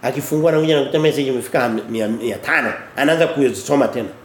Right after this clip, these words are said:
Hiyo Jumapili imekusaidia nini?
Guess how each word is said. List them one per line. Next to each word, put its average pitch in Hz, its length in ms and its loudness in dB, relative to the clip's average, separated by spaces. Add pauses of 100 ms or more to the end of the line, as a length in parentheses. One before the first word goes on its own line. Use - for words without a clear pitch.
(1600)
Hiyo 151 180 4
Jumapili 127 360 2
imekusaidia 110 440 -2
nini? 127 260 -2